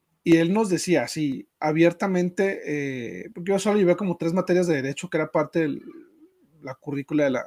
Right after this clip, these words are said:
de la carrera que estudié, pues nos decía, "A ver, aquí en mi clase les advierto, el diez es para Dios,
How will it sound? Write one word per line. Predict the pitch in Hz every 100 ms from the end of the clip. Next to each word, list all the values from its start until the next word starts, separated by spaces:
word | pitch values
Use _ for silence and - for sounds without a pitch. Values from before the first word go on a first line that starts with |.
| -
de | 151
la | 147
carrera | 131 131 135
que |
estudié, | 156 - 160 170 - _ _ _ _
pues | 180 190
nos | 226
decía, | 208 190 165 123 _ _ _ _ _
"A | 156
ver, | 160
aquí | 165 247
en | 247
mi | 302 294
clase | 254 233 - 302 381 392
les | 185 165 165
advierto, | 139 151 151 147 - - _ _
el | 170 156 151
diez | 226 269
es | 285
para | - 233 180
Dios, | 151 214 330 - - -